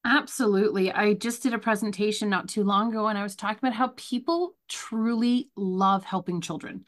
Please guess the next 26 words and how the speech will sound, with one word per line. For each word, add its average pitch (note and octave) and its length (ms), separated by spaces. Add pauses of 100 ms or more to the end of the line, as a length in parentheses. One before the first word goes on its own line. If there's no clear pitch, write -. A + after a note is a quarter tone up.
(160)
and A3+ 140
they A3 80
love G3+ 400
helping F#3 400
education, F#3 720 (300)
but B3+ 100
sometimes A#3+ 380
they A#3+ 100
don't G#3 220
know F#3+ 140
how. F#3+ 460 (380)
And G#3+ 440 (300)
we A#3 220
are A3+ 80
now A3 380
able G#3 540 (160)
to - 160
reconnect G#3 640
with F3+ 100
our F3 120
community F#3+ 640
because G3 280
we F#3+ 140
aren't A#3+ 460
isolated F3 640
anymore. F#3+ 500